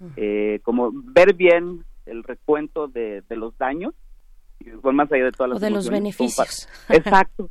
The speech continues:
Speaker 1: Sí.
Speaker 2: para poder ofrecer algo, si alguien tiene dinero, o nosotros entonces saber específicamente cuánto dinero buscar para replicar esto en el veinte veinte.
Speaker 1: Ujú.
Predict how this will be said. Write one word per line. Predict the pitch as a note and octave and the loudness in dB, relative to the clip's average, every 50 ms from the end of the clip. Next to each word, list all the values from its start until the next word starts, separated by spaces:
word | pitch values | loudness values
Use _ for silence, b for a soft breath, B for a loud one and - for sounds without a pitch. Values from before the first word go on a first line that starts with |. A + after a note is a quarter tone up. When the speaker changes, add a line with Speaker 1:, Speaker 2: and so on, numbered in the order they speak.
| - - | -10 -12
Speaker 1:
Sí. | - - - G#3+ - | -12 -10 -8 -4 0
Speaker 2:
para | D#3 D3 D#3 | 2 2 2
poder | D3+ - F3+ F3+ F3+ F#3+ F#3+ F#3+ F#3 G3+ - - - - - - - - - - - - - - | 2 0 -2 2 4 4 4 4 2 -4 -14 -14 -18 -20 -20 -20 -18 -18 -16 -16 -16 -16 -6 -6
ofrecer | C#3+ C3+ - D#3+ D3+ D3 - - D#3+ D3+ F3 - - - - _ - - - - - - - - - - - - - - | -6 -6 -4 -6 -6 -6 -6 -8 -8 -8 -8 -12 -16 -20 -20 _ -20 -20 -20 -20 -20 -20 -20 -20 -20 -20 -20 -14 0 2
algo, | C3+ C3+ C#3 C#3+ D3+ C#3+ - - | 4 4 4 4 0 -2 -2 -4
si | C#3+ | -2
alguien | C3+ C#3 C3+ D3 C3 | -2 -2 -2 -6 -8
tiene | D#3 D3 D3 C#3 | -6 -8 -8 -6
dinero, | C#3 C3+ C3 C#3+ D#3 - - | -8 -8 -6 -6 -8 -8 -6
o | - C3 B2+ | -4 -4 -4
nosotros | C3 B2+ - D3+ C#3+ - C#3+ C3+ | -4 -4 -4 -4 -4 -4 -6 -10
entonces | C3 B2 D3+ C#3 - | -8 -8 -8 -6 -2
saber | C3 B2 B2 C#3 B2+ | -2 0 0 0 -4
específicamente | B2+ - - A#2 - - - - D3+ C3+ - - B2 B2 - G2+ - | -4 -8 -10 -10 -10 -10 -14 -10 -10 -10 -6 -6 -6 -6 -6 -8 -4
cuánto | - C3+ C3 C3 - - | 2 2 2 2 2 -2
dinero | B2 B2 A#2+ B2+ B2 | -4 -4 -2 -4 -4
buscar | - A2 - - A#2+ G#2+ A#2+ - G#3+ - - - | -8 -10 -6 -2 0 0 0 0 -4 -10 -12 -4
para | - G#2+ G2+ - G2 G2 G2+ | -2 0 0 2 0 0 -2
replicar | G2+ - - - A2 - - G#2 A2+ - - A2+ A2 | -4 -6 -6 -6 -6 -6 -6 -8 -6 0 2 2 2
esto | A2 G#2 - - D3 F3 A#3 - | 2 -2 -4 -4 -4 -4 -4 -4
en | A#2+ G#2+ | -6 -4
el | G#2 G2 | -4 -4
veinte | G#2 G2+ F#2+ - F2 E2+ | -4 -6 -6 -6 -8 -10
veinte. | E2+ F2 - - - - - | -10 -12 -12 -14 -16 -10 -6
Speaker 1:
Ujú. | G3+ F3+ D3 C3+ D3+ D3 | -6 -6 -4 -6 -8 -10